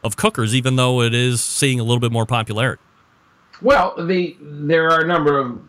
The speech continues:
Speaker 2: reasons why, I think. I mean, number one, the smoke flavor is very delicate. It's more like a string quartet. And there's a lot of people, particularly in Texas,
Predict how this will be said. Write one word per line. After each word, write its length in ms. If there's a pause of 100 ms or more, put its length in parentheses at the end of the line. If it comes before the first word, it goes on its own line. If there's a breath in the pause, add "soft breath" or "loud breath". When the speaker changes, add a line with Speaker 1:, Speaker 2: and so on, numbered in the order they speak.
(260)
Speaker 2:
reasons 480
why, 360
I 60
think. 300
I 20
mean, 160
number 220
one, 360 (460 soft breath)
the 140
smoke 360
flavor 280
is 60
very 200
delicate. 480
It's 160
more 160
like 160
a 80
string 260
quartet. 500
And 120
there's 180
a 40
lot 220
of 60
people, 260
particularly 460
in 80
Texas, 680